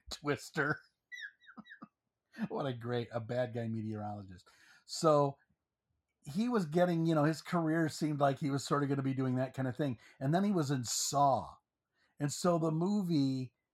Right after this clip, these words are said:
is Cary Elwes chained to the grossest bathroom you've ever seen in your life. And of course it ends with him sawing off his own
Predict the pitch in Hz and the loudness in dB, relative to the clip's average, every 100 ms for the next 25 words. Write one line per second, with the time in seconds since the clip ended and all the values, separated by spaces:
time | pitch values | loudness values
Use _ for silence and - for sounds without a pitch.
0 | _ 160 143 - 175 170 151 151 147 131 | _ -4 -4 -2 0 2 6 4 4 0
1 | 120 110 - - 160 156 147 127 117 - | -4 -8 -10 -4 0 2 2 -2 -6 -6
2 | 131 117 127 143 156 156 - 123 127 127 | -6 -2 0 0 0 -6 -6 -2 -2 -2
3 | - 113 107 110 110 123 131 139 - 135 | -6 -8 -6 -6 -8 -6 -6 -6 -8 -8
4 | 127 117 110 110 113 95 - _ _ _ | -6 -8 -8 -6 -8 -10 -18 _ _ _
5 | _ _ _ - 135 123 - 143 120 127 | _ _ _ -4 -2 -2 0 0 0 -2
6 | 123 127 117 110 117 113 107 _ _ - | 0 -2 -4 -6 -4 -4 -6 _ _ -6
7 | - 131 120 117 110 107 110 113 113 110 | 0 0 2 0 -2 -2 -4 0 0 0
8 | 104 | -4